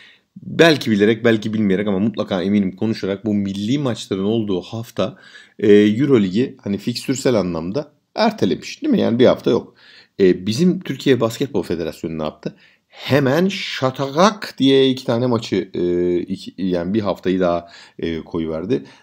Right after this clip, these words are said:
E, Salı, çarşamba, e, günü ağırlıklı maçlar var. Bir de Perşembe günü bir maç var. E, yani ben ne anladım bu işten yani? Anlamıyorum ama yeri geldiğinde, e, Euroleague,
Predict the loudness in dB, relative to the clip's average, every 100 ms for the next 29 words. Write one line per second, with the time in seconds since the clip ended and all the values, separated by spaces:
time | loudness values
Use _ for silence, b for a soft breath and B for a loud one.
0 | _ 2 4 4 0 -2 -4 0 0 2
1 | -2 0 -2 -4 -6 -8 -6 -6 -6 -6
2 | -6 -10 -6 -6 -2 0 0 -2 -4 -2
3 | -4 -2 -6 -4 -4 -4 -6 -4 -4 -6
4 | B B B B -8 -8 0 2 4 2
5 | 2 0 0 -2 0 0 0 -2 -2 -4
6 | -8 -8 -12 -6 -4 -2 -4 -4 -4 -2
7 | -2 -2 0 -2 -2 -4 -6 -6 B B
8 | -6 -2 -2 -2 0 0 2 0 -4 -12